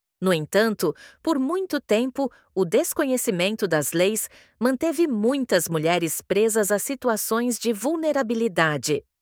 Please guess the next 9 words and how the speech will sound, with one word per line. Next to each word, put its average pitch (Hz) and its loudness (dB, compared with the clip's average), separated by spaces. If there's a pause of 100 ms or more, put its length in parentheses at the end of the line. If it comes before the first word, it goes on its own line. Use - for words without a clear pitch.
(440)
Hoje, 185 4 (260)
a 196 4
educação 185 2
jurídica 175 0
e 175 0
o 170 2
acesso 220 -2
à 202 4
informação 175 0